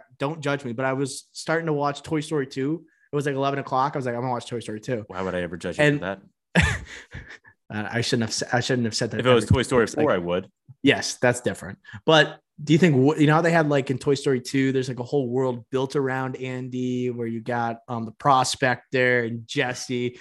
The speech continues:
Speaker 1: Like, could you see if Lightyear's successful, they do the same thing for another character like Woody?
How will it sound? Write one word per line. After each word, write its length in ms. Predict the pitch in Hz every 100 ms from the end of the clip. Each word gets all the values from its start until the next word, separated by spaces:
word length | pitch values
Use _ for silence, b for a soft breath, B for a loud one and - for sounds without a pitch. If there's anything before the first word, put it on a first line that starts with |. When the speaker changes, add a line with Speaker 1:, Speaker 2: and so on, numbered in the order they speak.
| 151
Speaker 1:
Like, 200 | 143 156
could 140 | 156 165
you 100 | 240
see 260 | - 233 208
if 180 | 160 _
Lightyear's 460 | 135 143 196 180
successful, 480 | 180 170 - 156 190
they 100 | 165
do 120 | 139
the 80 | 143
same 300 | 135 131 131
thing 180 | 131 147
for 160 | 139 127
another 240 | 120 123
character 340 | 131 131 131 139
like 140 | 120
Woody? 380 | 113 113 139 175